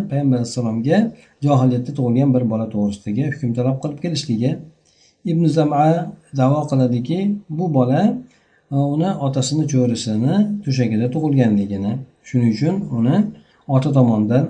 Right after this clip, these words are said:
akasi ekan, aka ukasi ekanligini da'vo qiladi, ukasi ekanligini da'vo qiladi. Suhayb roziyallohu anhuni esa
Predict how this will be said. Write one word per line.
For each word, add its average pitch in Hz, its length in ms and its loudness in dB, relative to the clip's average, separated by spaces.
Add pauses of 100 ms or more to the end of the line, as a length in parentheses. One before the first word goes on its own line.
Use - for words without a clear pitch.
akasi 123 360 -4
ekan, 123 240 -2
aka 127 240 -4
ukasi 127 320 -2
ekanligini 113 500 0
da'vo 113 280 0
qiladi, 101 340 -10
ukasi 127 260 -2
ekanligini 107 380 0
da'vo 98 220 0
qiladi. 101 340 -12 (680)
Suhayb 202 300 10
roziyallohu 170 560 6
anhuni 156 560 4 (180)
esa 151 280 0